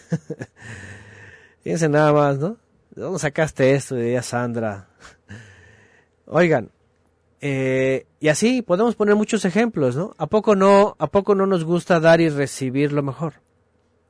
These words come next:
¿A poco no nos gusta dar y recibir lo mejor? ¿Mm? ¿A poco no nos gusta, digo, dar, eh, porque sabemos qué es dar, ¿verdad?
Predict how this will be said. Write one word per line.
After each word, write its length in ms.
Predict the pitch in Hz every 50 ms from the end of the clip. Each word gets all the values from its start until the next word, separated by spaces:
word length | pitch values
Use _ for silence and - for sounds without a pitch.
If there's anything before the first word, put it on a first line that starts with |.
| _ _ _ _ - _ _ _ _ _ _ _ _ _ _ _ -
¿A 120 | 135 139
poco 260 | - 202 202 208 202
no 140 | 196 202 196
nos 180 | 196 185 160 139
gusta 400 | - 180 185 170 - - 180 170
dar 240 | 165 165 165 170
y 60 | 170 165
recibir 560 | 151 147 135 - - 135 127 131 143 151 147
lo 100 | 147 143
mejor? 360 | 123 117 107 - 120 98 - - - - - - _ _ _ _ _ _ _ _ _ _ _ _ _
¿Mm? 140 | - 113 131 165 180 _ _ _ _ _ _ _ _ _ _ _ _ _ _ _ _ _ _ _ _ _ _ _ _ _
¿A 80 | - 131
poco 280 | 131 - 196 185 190 190
no 140 | 185 185
nos 180 | 185 185 180 160
gusta, 760 | 147 165 175 165 - - - 170 160 156 156 160 160 - _ _ _ _ _ _ _ _ _ _
digo, 280 | - 151 151 135 120 113
dar, 300 | 113 131 135 147 160 175
eh, 360 | 185 180 160 143 127 117 110
porque 480 | 95 - 117 113 - - 113 110 110 104
sabemos 720 | - 120 113 113 120 123 127 143 143 - - - - - _ _ _ _ _ _ _
qué 160 | - 139 139 131
es 140 | 117 101
dar, 300 | 113 131 147 160 135 107
¿verdad? 280 | 98 92 90 104 139 -